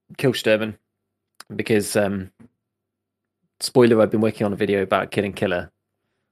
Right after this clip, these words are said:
um, which I'm actually really, really excited about. I finished it, uh, this week, and it's not, it's not this weekend's one. It's the one for the week after, but it's, like, got, like, it's probably my best edit to date, let's say.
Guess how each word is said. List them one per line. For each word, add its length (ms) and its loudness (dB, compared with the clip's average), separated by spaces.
um, 500 -6
which 200 -4
I'm 120 4
actually 240 0
really, 340 0
really 260 0
excited 360 -4
about. 160 -2
I 60 -4
finished 300 -4
it, 180 -8
uh, 420 -10
this 160 -6
week, 260 -10
and 120 -4
it's 120 -4
not, 260 2
it's 120 -4
not 160 0
this 160 0
weekend's 340 -6
one. 100 -10
It's 120 -10
the 100 -6
one 300 -6
for 100 -12
the 60 -4
week 180 -6
after, 340 -10
but 300 0
it's, 360 -2
like, 320 -2
got, 140 2
like, 300 -2
it's 120 0
probably 220 6
my 100 8
best 260 2
edit 180 0
to 60 -14
date, 200 -8
let's 160 -8
say. 240 -10